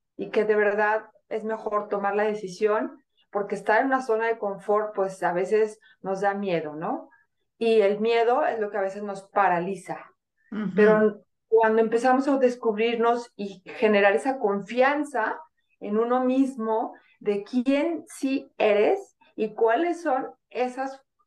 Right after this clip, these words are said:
Speaker 1: fortalezas que como Gaby, que como Leti, que co-, como cualquier ser humano la tiene por esencia,
Speaker 2: Ujú.
Speaker 1: dices, "Wow, sí se puede y sí puedo lograr lo que realmente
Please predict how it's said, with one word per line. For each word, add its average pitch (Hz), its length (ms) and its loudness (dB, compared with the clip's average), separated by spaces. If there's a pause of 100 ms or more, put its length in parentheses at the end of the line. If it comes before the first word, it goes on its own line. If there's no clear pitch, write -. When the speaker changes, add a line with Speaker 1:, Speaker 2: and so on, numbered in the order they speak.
(300)
Speaker 1:
fortalezas 240 920 0
que 214 200 -4
como 196 380 2
Gaby, 254 460 2
que - 160 -2
como 190 260 -10
Leti, 262 600 2
que 196 160 -4
co-, 190 180 -10
como 190 260 -2
cualquier 190 420 4
ser 294 180 4
humano 233 320 2
la 208 200 0
tiene 233 520 0
por 196 200 -2
esencia, 294 760 -4 (500)
Speaker 2:
Ujú. 196 240 -4
Speaker 1:
dices, 226 320 0
"Wow, 196 180 -6 (200)
sí - 220 -20
se 233 140 -8
puede 226 560 4 (360)
y 208 160 -6
sí 233 340 0 (100)
puedo 202 640 4
lograr 190 480 2
lo 202 160 -4
que 196 140 -12
realmente 180 800 -4